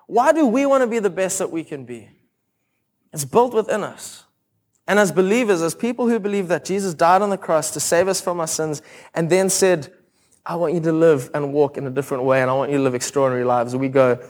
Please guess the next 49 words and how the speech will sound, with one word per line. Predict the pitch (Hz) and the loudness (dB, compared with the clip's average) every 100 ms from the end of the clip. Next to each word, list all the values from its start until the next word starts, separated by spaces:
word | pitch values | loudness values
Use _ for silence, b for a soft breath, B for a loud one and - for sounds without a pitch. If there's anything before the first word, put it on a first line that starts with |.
| B | B
"There | 147 | -6
has | - - - | -4 -2 -2
to | 170 | -2
be | |
something | 143 - 147 143 135 | -2 0 0 -2 -2
different | 160 - | -2 -2
about | 131 127 127 | -2 -2 -2
the | |
lives | 123 131 127 | 2 2 2
that | 127 | -2
we | 127 | -2
live." | 131 165 117 - _ _ _ _ _ _ _ _ B B B | 0 0 -2 -10 _ _ _ _ _ _ _ _ B B B
And | 185 | 2
we | 160 | 2
have | 220 214 | 2 2
the | 185 | 4
ability | 190 143 202 220 160 | 4 4 4 6 4
to | 139 | 2
be | 160 | 0
just | 127 208 214 - | 2 2 2 2
like | 214 202 | 2 2
Noah | 190 190 135 101 - _ _ _ _ b b | 2 2 2 -2 -12 _ _ _ _ b b
and | 175 | -2
do | 160 202 | 2 0
something | 214 208 208 196 | 0 -2 0 -2
extraordinary | 175 - - 214 196 175 | -2 -4 0 2 2 0
with, | 156 156 - - - | 2 2 0 -14 -6
with | 156 156 | -4 0
our | 151 | 2
lives. | 135 123 110 - - _ _ _ _ _ _ - - | 2 -2 -6 -10 -10 _ _ _ _ _ _ -20 -8
So | 151 | 0
I | 156 | 2
want | 175 | 4
you | 208 | 2
to | 196 | 0
think | 190 | -2
about | 190 170 160 | 0 0 2
this | 151 | -2
for | - | -2
a | 139 | -4
second. | - 120 113 107 - _ _ _ _ _ _ _ _ | -2 -4 -6 -14 -18 _ _ _ _ _ _ _ _
People | - 202 247 220 | -2 0 2 4
who | 190 | 4
walk | 151 185 196 | 4 2 2
with | 202 190 | -2 -2
God | 156 123 131 | 0 0 -2
find | - 151 | -6 -4
it | 147 - | -6 -8
easier | 170 196 180 127 87 | -10 -8 -6 -8 -10